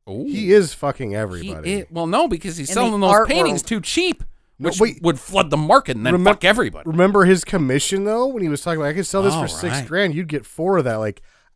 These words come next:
Speaker 2: I think you're gouging.
Speaker 1: Yeah,
Speaker 2: You
Speaker 1: that's
Speaker 2: are.
Speaker 1: a little
Speaker 2: That is
Speaker 1: gouging.
Speaker 2: high. Maybe Jackie's right. He's a rabbit 'cause he fucks everybody, and he has a nickname, the rabbit, and they just let him fuck him, I guess.
Speaker 1: What do you think commission should be on? Like a, like a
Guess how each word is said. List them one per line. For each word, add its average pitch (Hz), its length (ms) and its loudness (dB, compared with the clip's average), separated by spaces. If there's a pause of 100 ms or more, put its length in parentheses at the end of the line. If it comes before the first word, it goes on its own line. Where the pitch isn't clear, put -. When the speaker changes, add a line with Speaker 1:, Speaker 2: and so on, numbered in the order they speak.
(100)
Speaker 2:
I 403 320 8
think 415 500 6
you're 302 240 -8
gouging. 294 920 -4
Speaker 1:
Yeah, 110 440 -4
Speaker 2:
You 302 60 0
Speaker 1:
that's 370 120 0
Speaker 2:
are. 359 180 -2
Speaker 1:
a - 40 -10
little 320 180 -4
Speaker 2:
That - 80 -10
is 320 200 -4
Speaker 1:
gouging. 120 260 -14
Speaker 2:
high. 277 240 -8
Maybe 220 220 -2
Jackie's 208 360 -2
right. 214 140 -2
He's 131 160 -8
a 135 60 -6
rabbit 185 220 -2
'cause 147 100 -14
he 131 40 -16
fucks - 360 -10
everybody, 120 560 -6 (320)
and 147 100 -6
he 147 60 0
has 233 260 0
a 214 60 -2
nickname, 165 420 -2
the 135 120 -4
rabbit, 127 380 -4 (280)
and 311 120 0
they 359 120 4
just 359 240 2
let 311 160 6
him 294 520 -4
fuck 330 240 0
him, 110 300 0
I 143 140 -8
guess. 123 420 -6
Speaker 1:
What 160 60 -4
do 381 60 0
you - 40 -2
think 226 220 -8
commission 113 340 -6
should - 240 -12
be 76 160 -16
on? 71 160 -20
Like 71 240 -20
a, 69 240 -20 (300)
like - 100 -20
a 85 60 -20